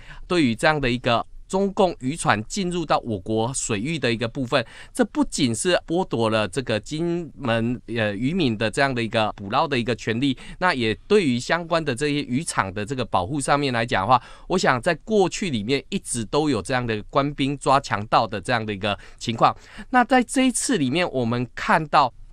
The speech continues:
这种快艇，这，这个舷外机，它的这个马力是非常快速，而且在海上的一个执法，其实我们知道，如果按照国际法上面来讲的话，这个船只是可以有所谓的无害通过权，但是如果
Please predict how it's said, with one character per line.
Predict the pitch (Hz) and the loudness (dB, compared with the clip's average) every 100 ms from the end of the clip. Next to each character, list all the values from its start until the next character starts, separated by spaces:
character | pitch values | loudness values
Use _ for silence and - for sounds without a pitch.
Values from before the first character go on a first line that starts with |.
| - - | -18 -2
这 | 202 | 0
种 | 180 113 - | 0 -4 -4
快 | - 254 185 | 0 2 2
艇， | - 104 82 - | -4 -6 -6 -12
这， | |
这 | 127 147 | -6 0
个 | 127 117 | 0 0
舷 | - 120 | 0 -2
外 | 165 180 | 4 4
机， | 139 143 160 160 - | 2 -4 -6 -6 -4
它 | 160 | -4
的 | 143 117 | -2 -4
这 | 131 | -2
个 | 120 | 0
马 | 104 95 | 0 0
力 | 143 | -2
是 | - 147 | -2 -4
非 | 143 143 | -2 -2
常 | 123 92 - | -4 -6 -2
快 | 185 135 | 2 2
速， | - 131 - - - | 2 -2 -4 -16 -4
而 | 180 | -2
且 | 185 131 | 0 2
在 | 190 - | 2 2
海 | 127 107 | 0 0
上 | 190 170 | 0 0
的 | 143 | 0
一 | 135 | -2
个 | 131 | -2
执 | - 123 | -4 -4
法， | 156 110 - - - | 4 4 2 -12 -8
其 | 214 | -4
实 | 214 | 0
我 | 156 123 | 2 0
们 | 113 | -2
知 | 165 | -2
道， | 165 139 120 | 2 2 2
如 | 135 | -6
果 | 180 135 | -2 -2
按 | 170 170 | 0 -2
照 | 160 156 - | 0 0 0
国 | 120 120 | -4 -4
际 | - 160 | -4 -2
法 | 113 87 | 0 0
上 | 139 131 | 0 0
面 | 123 | 0
来 | 104 117 | 0 0
讲 | 104 92 | -2 -2
的 | |
话， | 123 110 - - - | 0 0 -2 -18 -14
这 | - 170 | -6 2
个 | 147 127 - | 4 4 0
船 | - 131 160 | 0 2 2
只 | - 202 208 | -2 -2 0
是 | 190 | -2
可 | - 147 | 0 0
以 | 156 113 | 2 0
有 | 104 98 | -2 -4
所 | 110 104 | -4 -4
谓 | 131 | -2
的 | 117 117 | -4 -4
无 | 110 | -6
害 | - 170 139 | -2 -2 0
通 | - 147 | -4 -4
过 | 147 147 | -2 -4
权， | - 107 85 - - - | -2 -6 -8 -16 -14 2
但 | 254 220 | 4 4
是 | 254 | 0
如 | 175 214 | 0 -2
果 | 226 147 | 2 2